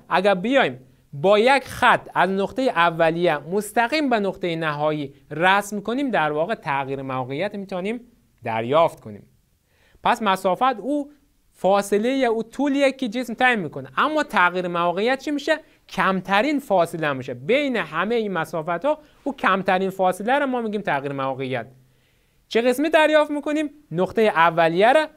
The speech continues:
مستقیم با یک خط به نقطه نهایی وصل می‌کنیم و تغییر موقعیت رو به ما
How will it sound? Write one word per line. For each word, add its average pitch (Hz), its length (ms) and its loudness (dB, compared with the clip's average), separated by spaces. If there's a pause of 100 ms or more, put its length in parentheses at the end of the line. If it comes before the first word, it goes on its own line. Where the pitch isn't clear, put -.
(140)
مستقیم 190 540 0
با 170 140 4
یک 165 200 2
خط 302 380 -2
به 160 100 -6
نقطه 160 360 -6
نهایی 151 640 -4 (480)
وصل 294 380 2
می‌کنیم 285 440 -4
و 247 180 0 (220)
تغییر 127 320 -8
موقعیت 123 600 -6
رو 202 80 -10
به 151 80 -10
ما 156 320 -8